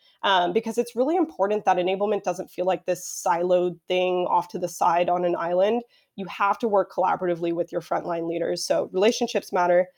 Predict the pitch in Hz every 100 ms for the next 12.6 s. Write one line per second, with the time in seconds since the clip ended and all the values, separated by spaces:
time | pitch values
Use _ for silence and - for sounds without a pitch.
0 | _ _ _ - 185 180 175 175 175 -
1 | 226 214 208 - - 220 233 233 - 196
2 | 185 185 180 - - 190 185 196 - -
3 | 185 226 269 - 175 185 226 233 208 190
4 | - 190 190 175 202 240 254 226 220 196
5 | 196 196 185 185 175 180 170 - 180 175
6 | 185 190 _ _ _ _ - 226 220 214
7 | 180 185 175 175 175 175 - - - -
8 | _ _ _ - 202 208 220 214 208 185
9 | 190 - 214 214 208 - - - 185 196
10 | 196 - 190 190 190 185 185 185 190 165
11 | - 202 190 190 - 190 185 185 185 180
12 | 190 185 185 185 175 175